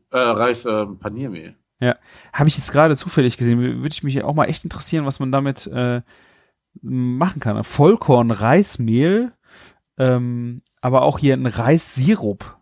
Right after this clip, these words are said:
Speaker 2: als
Speaker 1: Es ist
Speaker 2: Süßungsmittel.
Speaker 1: Ich muss ja echt mal sagen, das wäre vielleicht einfach, anst-, anstatt uns ein paar Reissorten so zu schicken, einfach viel spannender, wenn wir so ein Paniermehl kriegen und so ein Sirup. Und dann so,
Speaker 2: <laughs>
Speaker 1: mach, mach mal damit. Weißt du?
Speaker 2: Ja.
Speaker 1: Äh,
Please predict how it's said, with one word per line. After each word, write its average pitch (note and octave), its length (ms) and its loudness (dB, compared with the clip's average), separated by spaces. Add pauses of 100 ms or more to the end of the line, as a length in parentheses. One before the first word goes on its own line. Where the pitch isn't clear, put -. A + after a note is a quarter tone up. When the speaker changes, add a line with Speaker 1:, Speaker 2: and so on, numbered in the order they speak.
(380)
Speaker 2:
als B2 260 -4
Speaker 1:
Es F#3 140 2
ist A3+ 120 2
Speaker 2:
Süßungsmittel. G#2+ 380 0 (440)
Speaker 1:
Ich A#2+ 120 -12
muss C#3 120 0
ja D#3+ 80 6
echt C#3 180 -2
mal C#3 80 0
sagen, B2 420 0
das A2+ 260 -8
wäre C#3+ 140 2
vielleicht B2+ 300 0
einfach, A#2+ 280 -4
anst-, - 280 -8
anstatt A#2 320 -4
uns A2 160 -8
ein G#2 80 -8
paar G2 180 -4
Reissorten G2+ 500 -2
so F#2+ 140 -8
zu - 160 -14
schicken, B2 440 -6
einfach G#2+ 220 -10
viel - 160 -6
spannender, A2+ 480 0
wenn G2+ 160 -4
wir G2 120 2
so G2 100 -6
ein G2 120 -12
Paniermehl G#2+ 600 -2
kriegen A2 260 -8
und A2 100 -10
so G2+ 120 -12
ein F2+ 60 -14
Sirup. G#2 400 -6 (400)
Und G#2 80 0
dann C3 120 4
so, G#2 100 0
Speaker 2:
<laughs> - 20 -6
Speaker 1:
mach, G#2+ 200 -4 (200)
mach - 200 -4
mal A#2 200 2
damit. A2 420 -2 (600)
Weißt A2 200 -8
du? E3 120 2 (420)
Speaker 2:
Ja. A2+ 480 2
Speaker 1:
Äh, G2+ 40 -6